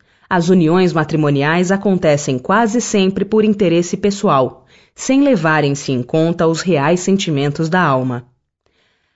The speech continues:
A supervalorização social e econômica de determinada profissão ou emprego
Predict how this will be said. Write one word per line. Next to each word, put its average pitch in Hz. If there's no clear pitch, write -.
A 170
supervalorização 165
social 156
e 160
econômica 151
de 151
determinada 156
profissão 208
ou 233
emprego 170